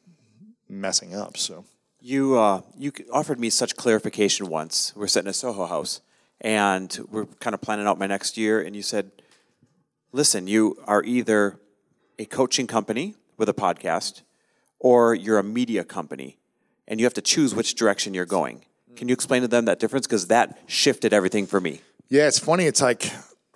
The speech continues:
Speaker 1: I was trying to do both for a long time, and actually next year, I'm, I'm pretty much getting rid of everything on my plate and just going all in on the podcast. 'Cause I realized that I was just doing so many different things.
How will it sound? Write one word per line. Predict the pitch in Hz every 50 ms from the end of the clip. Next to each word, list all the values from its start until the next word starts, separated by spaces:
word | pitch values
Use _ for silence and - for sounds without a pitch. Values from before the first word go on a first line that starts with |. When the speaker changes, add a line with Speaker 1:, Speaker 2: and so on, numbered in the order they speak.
| _ _ _ -
Speaker 1:
I | 127 139
was | 156 147 -
trying | - 214 165
to | 151
do | 131 127
both | 104 - _ - 117 127 147 - 139
for | 123
a | 113
long | 110 107 107 110 104
time, | - - 113 117 117 110
and | 107 110
actually | 113 - - 123 117
next | 107 110 113 107 - - -
year, | 113 113 113 110
I'm, | 104 98 95 95 - -
I'm | -
pretty | - - 127 131
much | 127 120 - -
getting | - 120 113
rid | 113 113 110
of | 101
everything | 107 101 104 117 113 - 117 107
on | 107 101
my | 98 92 90
plate | - - - 101 101 107 113 - -
and | 101 95
just | 98 -
going | - 107 104 104 98
all | 101 101 98
in | 104 95
on | 90
the | 85
podcast. | - 95 90 87 90 - - - - - - - - - - _ _ _ _ _ _ _ _ _ _ _ -
'Cause | - 107
I | 120
realized | 120 120 120 135 143 127 117 113 110 107 104 - - - - _ _ _ _ _ _ _ _ _ _ _ _ _ _ _ - - _ _ _ _ _ -
that | 110 117
I | 113 113
was | 110 104
just | 98 101 - -
doing | 123 120 117
so | - - - - 127
many | 123 120
different | 117 107 113 107 -
things. | - 110 113 135 160 160 - - - -